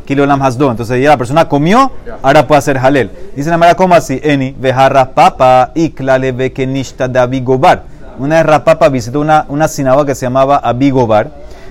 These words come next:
Speaker 1: Vegazar tanita, no había lluvia, decretó ayuno, Yardu, cayó, lahem geshamim ad hatzot, antes de, del mediodía. Dijo Halel, Amar Halel, y después comió.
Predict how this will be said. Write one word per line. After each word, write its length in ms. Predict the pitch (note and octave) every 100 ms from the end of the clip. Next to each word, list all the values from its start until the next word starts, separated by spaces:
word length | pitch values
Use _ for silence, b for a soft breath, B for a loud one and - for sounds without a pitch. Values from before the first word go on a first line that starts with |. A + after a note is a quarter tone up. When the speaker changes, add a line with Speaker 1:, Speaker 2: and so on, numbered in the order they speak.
| B
Speaker 1:
Vegazar 680 | A#2 C#3+ C3+ C3 B2+ F#3+ G#3
tanita, 480 | F3 D3+ C#3 C3+ C3
no 120 | D#3
había 260 | F3+ F3+
lluvia, 420 | E3+ D3 B2 B2 B2
decretó 500 | B2+ C3+ C3 B2+ F#3
ayuno, 460 | G#3+ F#3 D#3 D3 G3 - b -
Yardu, 600 | B2+ C#3 C3+ C#3+ A3 G#3+
cayó, 400 | - C#3+ E3+ G#3
lahem 380 | F3 D3 F3 F#3+
geshamim 540 | E3 - C#3+ E3+ E3 -
ad 260 | D#3+ F3+ D3+
hatzot, 680 | C#3+ - - C#3 C3 D3 - -
antes 360 | E3+ F#3+ F#3
de, 200 | D#3+ D3 C3+
del 220 | C#3 C3+
mediodía. 560 | C3+ C3+ B2+ C3+ F#3+ G#3 B B B B -
Dijo 400 | C#3+ F#3 C#4+ A#3
Halel, 720 | A3 F#3+ F#3+ F#3 F#3 F#3+ A#3+ -
Amar 360 | E3 F#3+ A3+
Halel, 540 | F#3 E3+ F3+ A3+ C#4+ C#4+
y 60 | F#3+
después 280 | F#3+ F3+
comió. 400 | F#3+ F3 E3 D3+